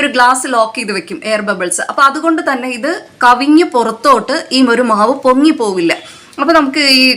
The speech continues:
കൗണ്ടർ ടോപ്പും കാര്യങ്ങളൊന്നും നമുക്ക് ക്ലീൻ ചെയ്യേണ്ട ആവശ്യം വരുന്നില്ല, ഇതിങ്ങനെ, ഏ, പൊങ്ങി പോവില്ല. അങ്ങനെ ഒരു ഗുണമുണ്ട് ഈ ഒരു ഗ്ലാസ് ഇങ്ങനെ വെക്കുന്നത് കൊണ്ട് ട്ടോ. അതിനുശേഷം നമ്മൾ കുക്കറിന്റെ അടപ്പില്ലേ, സാധാരണ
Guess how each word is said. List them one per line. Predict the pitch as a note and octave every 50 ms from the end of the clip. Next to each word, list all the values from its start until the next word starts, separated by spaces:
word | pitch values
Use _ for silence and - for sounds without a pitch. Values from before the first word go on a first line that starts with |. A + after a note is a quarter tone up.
| -
കൗണ്ടർ | B3+ A#3+ A#3+ A#3 A#3+ A#3 -
ടോപ്പും | B3+ A#3+ G#3+ C4 C4 A#3 B3
കാര്യങ്ങളൊന്നും | A#3+ A#3 A#3 A#3+ B3 B3 B3 B3+ B3+
നമുക്ക് | B3 - D4 C4+ -
ക്ലീൻ | C4+ D4 D#4 D#4 D#4 D#4
ചെയ്യേണ്ട | D#4+ B3+ A#3+ A#3 A#3 A3+
ആവശ്യം | G#3+ G#3 - A#3+ A3+ A3
വരുന്നില്ല, | G#3 G3+ G#3+ G#3 F#3 F3+ E3 - A#3 A#3
ഇതിങ്ങനെ, | G#3+ C4+ B3+ B3+ C4 C4+ C4 - - -
ഏ, | A#3+ A#3+ A#3+ A#3+ A#3+ C4+
പൊങ്ങി | C4 C4+ D4+ D#4 B3 A#3+
പോവില്ല. | A3 G3 F#3 G3 - - - - - - - - C#4 D4+
അങ്ങനെ | D#4+ E4+ F#4 F#4 F4
ഒരു | D#4 C4+ B3+
ഗുണമുണ്ട് | B3+ A#3+ B3+ C4 A#3+ A3+ G#3 A#3 D#4 F4 F4 - C4+
ഈ | D4 D4+ C4
ഒരു | B3 G#3+ G#3
ഗ്ലാസ് | A3 G#3+ G#3 - A#3+ - D4 A#3
ഇങ്ങനെ | A3 G#3+ A3 B3+ B3
വെക്കുന്നത് | - - A3 G#3 G3+ G3+ F#3+ G3 G3
കൊണ്ട് | F#3+ F#3 F3+ F3+ -
ട്ടോ. | - D#3 E3+ - - - - _ _ _ - C#4 D4+
അതിനുശേഷം | C#4+ D#4+ F#4 F4+ F#4 F4 E4 D#4+ - F4 E4+
നമ്മൾ | D#4 C4 C4 C4 C#4 - -
കുക്കറിന്റെ | C#4 C#4 - - E4 D#4+ - D#4 F4 E4+ D4+
അടപ്പില്ലേ, | C4+ C4+ C4 - C#4+ A#3+ G3 G3 G3+ G#3 - - - - -
സാധാരണ | C4+ C4+ C#4 C#4 D4 D4 D4